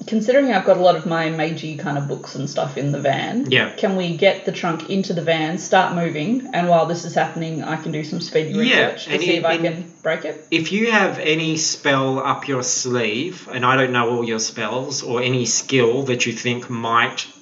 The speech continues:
Speaker 2: uh, align with trying to dispel s-, the magic.
Speaker 1: Can I use the charm again?
Speaker 2: Uh, it doesn't work on magical
Speaker 1: Okay,
Speaker 2: things.
Speaker 1: yeah, all right.
Speaker 2: Yeah,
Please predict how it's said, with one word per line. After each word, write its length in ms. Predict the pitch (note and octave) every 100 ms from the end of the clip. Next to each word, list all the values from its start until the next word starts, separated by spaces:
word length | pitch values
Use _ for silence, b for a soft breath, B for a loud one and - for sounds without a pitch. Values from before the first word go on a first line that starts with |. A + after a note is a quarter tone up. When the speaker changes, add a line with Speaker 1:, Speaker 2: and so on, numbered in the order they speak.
| -
Speaker 2:
uh, 420 | C3 A2+ A2+ A2+ - B2
align 480 | A2+ A#2 B2+ B2+ B2
with 340 | B2 A2+ - - - -
trying 300 | - C3 B2+
to 80 | A2+
dispel 800 | G#2+ - - B2+ C3+ D3+ C#3 - -
s-, 160 | - - -
the 60 |
magic. 520 | C#3 C#3 F#3 G#3 - - -
Speaker 1:
Can 160 | A#3
I 60 | A3
use 220 | A#3 A3+
the 80 | G3
charm 320 | - F#3+ G#3+
again? 340 | A3+ C#4 A4+ - - - C3+
Speaker 2:
Uh, 300 | C3+ C#3 C#3+
it 80 | C#3
doesn't 240 | C3+ B2+
work 240 | B2+ B2
on 100 | A#2+
magical 680 | A2+ A2+ B2 - A#2 A2 G2+ - -
Speaker 1:
Okay, 220 | F3+ C#3
Speaker 2:
things. 260 | D3 G#2+ G#2
Speaker 1:
yeah, 160 | - -
all 40 | -
right. 180 | - - -
Speaker 2:
Yeah, 320 | C3 A2+ -